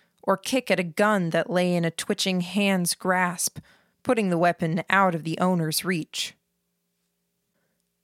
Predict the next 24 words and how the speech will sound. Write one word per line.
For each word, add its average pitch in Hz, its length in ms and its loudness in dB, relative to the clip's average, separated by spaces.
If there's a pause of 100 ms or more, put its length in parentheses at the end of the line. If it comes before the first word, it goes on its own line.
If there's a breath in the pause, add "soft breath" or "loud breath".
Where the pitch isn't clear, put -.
(400)
The 220 220 2
academy 320 640 0
had 226 260 0
set 226 240 2
up 220 200 0
here, 165 420 -4 (480)
using 196 380 2
the 180 60 2
boxes 185 600 2
as 165 80 -2
both 180 320 -2
a 160 40 -8
defensive 190 540 -2
position 226 600 0 (100)
and 220 340 2
a 185 60 0
means 175 320 0
of 165 140 -4
keeping 175 400 -2
Maurer's 180 400 2
people 165 360 -4
back 165 440 0
and 165 80 -2
away. 170 500 0